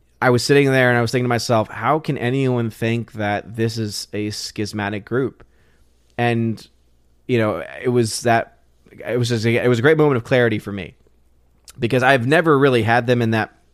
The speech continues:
mindset, like, uh, of me thinking of them in that way. But just seeing it firsthand, I'm like, "This, no, this, this, this is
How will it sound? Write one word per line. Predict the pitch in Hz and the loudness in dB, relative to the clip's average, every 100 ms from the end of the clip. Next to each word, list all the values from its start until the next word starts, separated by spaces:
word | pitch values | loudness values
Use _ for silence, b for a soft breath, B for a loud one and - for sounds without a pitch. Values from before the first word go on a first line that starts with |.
| - | -12
mindset, | 110 104 104 117 - 135 - - | -6 -2 0 -2 0 -2 -2 -6
like, | 107 104 - | -6 -6 -8
uh, | 90 - | -16 -12
of | 113 | -6
me | 120 | -6
thinking | 107 110 110 127 | -4 -6 -4 -4
of | 120 104 | -4 -2
them | 123 131 | -2 0
in | 123 | -2
that | 127 95 | -2 -2
way. | 139 147 156 B B B B B | 0 0 -2 B B B B B
But | 113 110 113 113 _ _ _ _ _ - | -2 2 4 2 _ _ _ _ _ -10
just | 127 131 | -4 -2
seeing | 135 139 | 2 2
it | 135 | 2
firsthand, | 127 117 139 127 | 0 0 0 0
I'm | |
like, | 117 110 - _ - - - | 0 -2 -6 _ -20 -20 -6
"This, | 120 123 - | -4 -4 -2
no, | 139 214 | -2 0
this, | 104 120 | -2 -4
this, | - 127 127 - - | -2 -2 -2 -12 -10
this | 101 123 82 | -6 -4 -2
is | 123 110 104 | -4 -4 -12